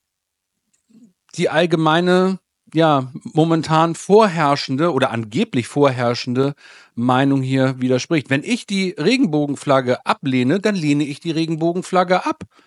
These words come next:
So, Punkt. Und wenn ich nicht möchte, dass die Regenbogenflagge vor dem Reichstag gehisst wird, jeden Tag, so wie die taz-Autorin Anna Lehmann das auch bei Maischberger sagte, weil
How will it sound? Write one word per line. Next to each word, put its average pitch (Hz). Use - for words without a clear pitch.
So, 208
Punkt. 214
Und 156
wenn 190
ich 220
nicht 180
möchte, 214
dass -
die 165
Regenbogenflagge 143
vor 185
dem 156
Reichstag 147
gehisst 143
wird, 156
jeden 135
Tag, 139
so 131
wie 131
die 123
taz-Autorin 139
Anna 131
Lehmann 147
das 127
auch 220
bei 139
Maischberger 120
sagte, 117
weil 113